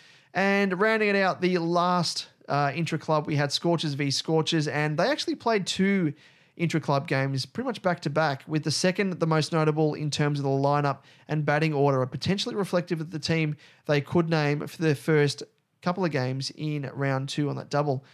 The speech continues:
Of most note, Bancroft opened the batting to great effect with fifty-eight from thirty-four balls, partnering with Hobson, who only scored nineteen from eighteen. However, he did score thirty-four off twenty-four in the first practice game. Uh, so one that,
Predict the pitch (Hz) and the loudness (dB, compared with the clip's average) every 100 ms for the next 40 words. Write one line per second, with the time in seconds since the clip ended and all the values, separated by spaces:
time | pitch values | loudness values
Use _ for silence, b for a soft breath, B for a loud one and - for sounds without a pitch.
0 | b b b b - 156 214 208 220 208 | b b b b -4 0 2 2 0 0
1 | 202 196 180 190 180 - 175 185 175 151 | 0 -2 0 0 0 0 0 2 0 0
2 | 160 165 151 143 156 139 160 147 151 131 | 0 0 -2 0 0 0 -2 -4 -8 -2
3 | 180 170 156 147 160 147 160 147 160 151 | -2 2 0 0 -6 0 0 2 0 2
4 | 170 196 196 160 135 151 143 - 185 190 | 2 2 0 -2 -2 -2 -4 -2 -2 0
5 | - 202 190 B B B - 156 165 170 | 0 0 -2 B B B -6 0 0 2
6 | 170 160 127 - 165 156 151 131 147 143 | 2 0 0 -2 2 4 2 0 0 0
7 | 147 156 147 143 139 147 151 - 156 180 | 0 -2 -4 -4 -6 -2 -2 0 -2 0
8 | 139 151 151 202 214 196 170 160 - 170 | 0 2 4 2 0 0 -2 -4 -2 -2
9 | - 165 147 165 151 - - 254 220 143 | 0 0 0 0 0 -2 -2 -2 -2 -2
10 | 151 b b b - 147 123 151 147 143 | -2 b b b -6 -4 2 2 2 0
11 | - - 170 180 - 180 175 175 175 b | -6 -4 -4 -2 0 2 2 0 -2 b
12 | b b - 131 135 135 135 - 143 139 | b b -2 2 2 2 2 2 2 2
13 | 147 156 156 | 2 -2 -2